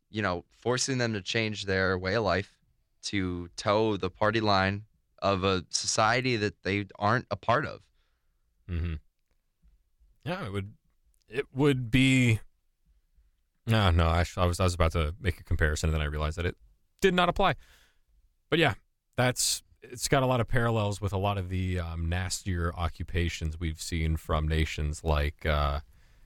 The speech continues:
Speaker 2: well, like Russia and like ourselves. Although
Speaker 1: Yeah.
Speaker 2: I don't think we've set up prison camps for
Speaker 1: Uh, Abu Ghraib.
Speaker 2: Oh.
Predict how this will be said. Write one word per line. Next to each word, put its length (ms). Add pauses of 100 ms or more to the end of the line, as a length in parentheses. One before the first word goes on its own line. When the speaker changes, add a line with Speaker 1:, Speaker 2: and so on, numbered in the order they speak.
(580)
Speaker 2:
well, 220 (260)
like 340 (220)
Russia 520
and 500
like 260
ourselves. 640 (100)
Although 240
Speaker 1:
Yeah. 80
Speaker 2:
I 60
don't 180
think 200
we've 160
set 200
up 180
prison 300
camps 580 (120)
for 180
Speaker 1:
Uh, 360
Abu 180
Ghraib. 280 (960)
Speaker 2:
Oh. 260